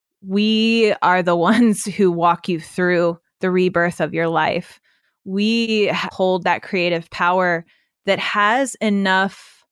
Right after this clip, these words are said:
fortitude, I love that word, and faithfulness to stay with the journey, uh, to see through to something different instead of just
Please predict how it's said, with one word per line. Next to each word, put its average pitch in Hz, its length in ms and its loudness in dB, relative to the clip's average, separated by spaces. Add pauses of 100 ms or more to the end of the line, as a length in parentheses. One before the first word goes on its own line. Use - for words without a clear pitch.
(420)
fortitude, 208 640 0
I 185 80 2
love 180 240 0
that 175 220 0
word, 170 540 -2 (500)
and 190 200 -4
faithfulness 185 960 -4
to - 140 -12
stay 196 420 -2
with 190 280 -2
the 185 100 -4
journey, 185 640 -4 (520)
uh, 180 300 0
to - 140 -2
see 220 360 -2
through 202 340 0
to 190 160 -6
something 170 600 -4
different - 600 -4
instead 180 340 -2
of 165 120 -2
just - 400 -6